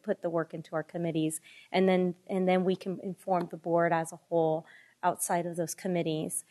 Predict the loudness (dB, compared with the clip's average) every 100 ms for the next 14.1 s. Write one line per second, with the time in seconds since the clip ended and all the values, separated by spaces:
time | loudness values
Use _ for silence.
0 | -18 -18 -2 6 8 8 4 2 0 2
1 | 0 4 4 6 2 -2 -8 _ _ -10
2 | 0 2 2 -2 -4 -8 -8 -2 0 0
3 | -2 -4 -2 0 2 2 2 -2 -4 -8
4 | -16 2 6 6 4 -4 _ _ _ _
5 | _ 2 4 0 -4 -2 -2 -4 -6 -6
6 | -4 -4 -4 -8 -10 -16 _ _ -10 0
7 | 4 6 8 8 6 2 -4 -10 -8 -6
8 | -6 -6 -4 -2 -2 -6 -8 _ 0 2
9 | 4 2 -4 -10 _ _ -20 -20 _ _
10 | -6 6 8 8 6 0 -4 -12 -6 -6
11 | -4 -8 -8 -2 2 2 0 -2 -2 -2
12 | -4 -6 -10 _ _ _ _ _ _ 4
13 | 4 4 2 -2 -2 0 -2 -6 -2 -2